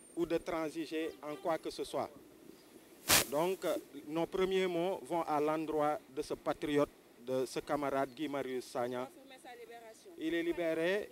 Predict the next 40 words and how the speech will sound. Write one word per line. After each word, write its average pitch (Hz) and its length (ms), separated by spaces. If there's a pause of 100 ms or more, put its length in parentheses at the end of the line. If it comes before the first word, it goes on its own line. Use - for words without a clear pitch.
Guy 185 140
Marius 185 260
Sagna 160 380
est 156 100
libéré, 147 420
c'est 202 220
acté. 156 540
Aujourd'hui, 160 500
il 156 100
dormira 139 540
chez 139 220
lui. 120 200 (220)
Ça, 147 160 (1120)
on 202 120
ne 220 60
peut 226 120
pas 240 240
vous 226 140
dire 196 280
où 185 120
il 165 160
est, 147 180 (100)
mais 156 140
ce - 140
qui 190 180
est 156 60
sûr, 185 280
c'est 175 140
que 165 100
sa 165 200
libération, 165 680 (440)
sa 156 180
libération 185 580
est 147 160
actée. 131 400
Guy 180 120
Marius 175 260
Sagna 139 400
est 127 140
libre 165 320